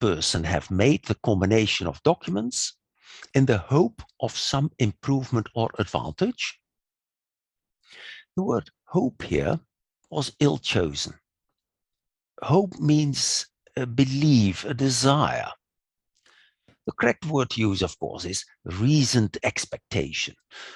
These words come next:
A reasoned expectation of some improvement or advantage. By logical reasoning, the skilled person expects the positive outcome of the combination of documents.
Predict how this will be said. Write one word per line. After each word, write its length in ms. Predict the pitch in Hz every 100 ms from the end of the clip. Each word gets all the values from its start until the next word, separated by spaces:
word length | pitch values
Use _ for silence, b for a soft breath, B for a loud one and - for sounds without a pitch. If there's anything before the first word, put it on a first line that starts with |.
| B B
A 80 | 101
reasoned 600 | 85 123 190 165 160 143
expectation 720 | 127 - - - 117 113 - 98
of 80 |
some 240 | - 101 92
improvement 600 | 85 - 101 95 87 -
or 140 | - 82
advantage. 920 | - 87 - 82 71 - - - - - _ _ _ _
By 220 | - 113 -
logical 640 | 113 123 175 208 165 - 143
reasoning, 880 | 117 131 151 143 117 95 87 104 190 B B B B B - - _
the 80 | 117
skilled 380 | 107 - 156 107 -
person 320 | 123 131 - -
expects 800 | - - - - 147 - - -
the 120 | 117 -
positive 400 | - 127 - 110
outcome 500 | 104 107 104 - 92
of 160 | 95 -
the 60 | -
combination 640 | 95 90 90 90 87 -
of 140 | 82 -
documents. 680 | 80 - - - - -